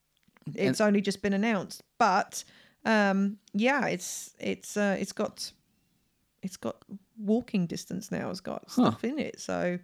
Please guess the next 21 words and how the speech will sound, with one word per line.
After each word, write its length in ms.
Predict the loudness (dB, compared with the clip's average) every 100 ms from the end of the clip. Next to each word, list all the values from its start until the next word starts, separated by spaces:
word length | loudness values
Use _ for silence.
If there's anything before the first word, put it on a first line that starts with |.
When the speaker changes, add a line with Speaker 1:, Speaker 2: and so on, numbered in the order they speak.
| 4
Speaker 2:
What 180 | 6 8
was 160 | 8
Speaker 1:
I 100 | 8
Speaker 2:
the, 0 |
Speaker 1:
think 100 | 8
it's 80 | 8
Speaker 2:
uh, 60 | 8
Speaker 1:
really 80 | 8
Speaker 2:
what 80 | 8
Speaker 1:
good. 40 | 8
Speaker 2:
was 120 | 8
the 100 | 6
bad 300 | 8 6 6
Jeff 220 | 6 6
Bridges 320 | 6 6 6
name? 280 | 6 4 4
Like, 280 | 4 2 6
New 560 | 6 8 8 8 8 8
or 220 | 8 6
Speaker 1:
Clue. 300 | 6 4 2
Speaker 2:
Clue? 500 | 4 6 8 6 2